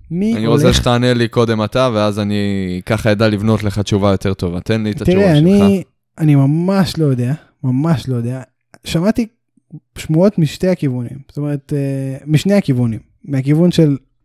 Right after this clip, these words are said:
Speaker 1: אורטון הולך לנצח, ואז מקנטייר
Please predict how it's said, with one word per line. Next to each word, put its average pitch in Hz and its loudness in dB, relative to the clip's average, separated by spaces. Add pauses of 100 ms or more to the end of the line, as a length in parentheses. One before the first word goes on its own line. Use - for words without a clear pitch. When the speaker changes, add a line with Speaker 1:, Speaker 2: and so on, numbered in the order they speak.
Speaker 1:
אורטון 160 2
הולך 147 2
לנצח, 170 -2 (480)
ואז 139 2
מקנטייר 151 2